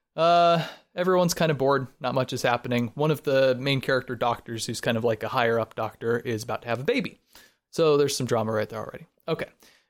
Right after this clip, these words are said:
Guy comes in with a bad chest wound, and there's an intern played by Christina Ricci, um, who is, she's a paramedic intern, um,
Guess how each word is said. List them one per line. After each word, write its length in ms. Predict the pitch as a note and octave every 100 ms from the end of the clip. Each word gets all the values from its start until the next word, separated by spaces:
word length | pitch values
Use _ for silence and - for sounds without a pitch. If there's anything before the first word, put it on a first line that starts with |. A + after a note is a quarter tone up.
| -
Guy 160 | F3+ F3+
comes 260 | F#3 D#3
in 100 | E3
with 120 | D3 -
a 40 |
bad 260 | C#3+ C#3+ -
chest 300 | C#3 - D3
wound, 200 | C#3 B2+
and 80 |
there's 180 | A#2 A2
an 220 | A#2 A2 -
intern 420 | F3+ E3+ D#3 D#3
played 220 | - C3+
by 100 | B2
Christina 420 | A2+ - - C#3 A#2
Ricci, 480 | C#3+ E3+ G#3 A3 - _ _ _ _ -
um, 560 | A#2+ A#2 A2+ A2 A#2+ - -
who 480 | C3 A#2+ A#2 A#2 - _ _
is, 520 | C3 A#2+ A2+ - - _ _
she's 180 | - C3
a 60 | A#2
paramedic 400 | G3 F#3 C#3 -
intern, 480 | B2+ A2+ A2+ A2 A2 _ _
um, 400 | A#2+ A2+ A2+